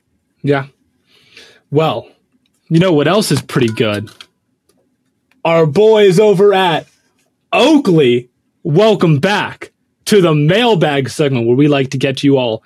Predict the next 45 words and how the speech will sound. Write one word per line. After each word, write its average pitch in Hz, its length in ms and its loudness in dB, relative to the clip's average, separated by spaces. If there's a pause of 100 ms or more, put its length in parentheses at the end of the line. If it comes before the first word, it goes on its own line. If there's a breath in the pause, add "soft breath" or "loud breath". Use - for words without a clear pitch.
(120)
involved 131 440 -2
in 117 60 -2
the 117 80 -6
show, 135 300 -2
brought 151 360 -2
to 160 60 -6
you 147 60 -2
by 139 240 -4 (320 soft breath)
our 214 260 2
good 170 240 0
friends 147 400 -4 (240 soft breath)
over 156 460 0
at 147 260 -8
Oakley. 175 380 -2
Make 156 140 -4
sure 175 120 -4
you 139 80 0
trust - 560 -4 (300 loud breath)
the 165 120 0
best 190 400 -6
in 190 100 -2
eyewear 160 380 0
business 156 400 -2
with 185 140 2
your 302 300 2
summer 226 320 0
fit 202 260 -2
this 175 240 0
year. 165 240 0 (220 loud breath)
Oakley 185 300 2
is 165 40 2
not 165 180 -2
only 156 200 0
the 139 100 0
best 139 320 -4
looking 151 280 -2
eyewear 135 380 0
on 135 100 -2
the 139 60 -2
market, 143 260 -2
but 160 100 -2
also 160 240 -2
the 139 120 -2
highest 160 440 -2
quality. 165 520 -2